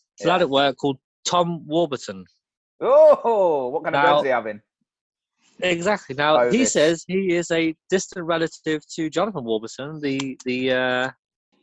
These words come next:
Speaker 1: you know, who found fame with Warburton's bread.
Speaker 2: Is he really?
Speaker 1: Uh,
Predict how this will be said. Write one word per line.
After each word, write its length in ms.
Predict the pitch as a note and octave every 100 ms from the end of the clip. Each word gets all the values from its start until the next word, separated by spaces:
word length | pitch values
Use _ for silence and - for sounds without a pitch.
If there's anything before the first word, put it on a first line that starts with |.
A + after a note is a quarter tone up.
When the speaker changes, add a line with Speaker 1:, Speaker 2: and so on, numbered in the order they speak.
| _ _
Speaker 1:
you 100 | C#3+
know, 180 | A#2+ B2
who 200 | C#3 C3
found 280 | - C3 B2
fame 200 | A#2+ A#2+
with 140 | A2+ -
Warburton's 480 | A#2 - - A#2
bread. 300 | - G#2+ B2 - _ _
Speaker 2:
Is 140 | G#3+ A#3
he 60 |
really? 500 | B3+ D4+ A#3+ A#2 F#2 -
Speaker 1:
Uh, 260 | D3+ D#3+